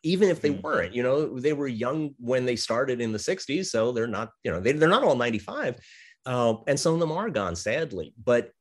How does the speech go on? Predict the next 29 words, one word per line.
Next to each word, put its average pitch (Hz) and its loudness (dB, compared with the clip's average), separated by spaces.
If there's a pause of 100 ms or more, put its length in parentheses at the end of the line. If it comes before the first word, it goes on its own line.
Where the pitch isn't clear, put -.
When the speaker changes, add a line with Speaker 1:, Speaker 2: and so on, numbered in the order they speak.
Speaker 1:
uh, 92 -10
the 131 0
idea 170 4
that 127 0
a 120 -4
kid 165 0
who 131 -8
grows 131 2
up 123 0
reading, 113 0 (400)
uh, 98 0
you 127 0
know, 113 4
at, 113 0
at 131 2
age 135 -2
ten 156 -2
to 123 -4
twenty, 101 -4 (460)
grows 143 4
up 110 0
reading 131 0
certain 120 -4
comics, 131 -4
and 123 -2
then 143 0
at 123 -2
age 123 0
forty 127 -2